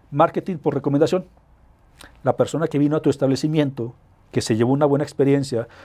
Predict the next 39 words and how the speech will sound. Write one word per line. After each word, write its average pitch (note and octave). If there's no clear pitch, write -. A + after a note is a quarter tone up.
que B2
se B2
fue C#3
satisfecho, D3
que -
se -
fue C#3
contento D3+
por B2
la A#2+
información C3
o B2+
el A#2+
cómo D3+
lo D#3
atendiste, D3+
antes E3+
de F#3+
que F3
se -
vaya, A#2
¿por B2+
qué C#3
no D3
solicitarle C#3+
que B2+
ponga C3+
una D#3
reseña, C#3+
unos C#3
comentarios C#3
en A2+
tu A2+
fanpage, C3+
en A#2+
tu A2+
página B2+
de B2
internet? B2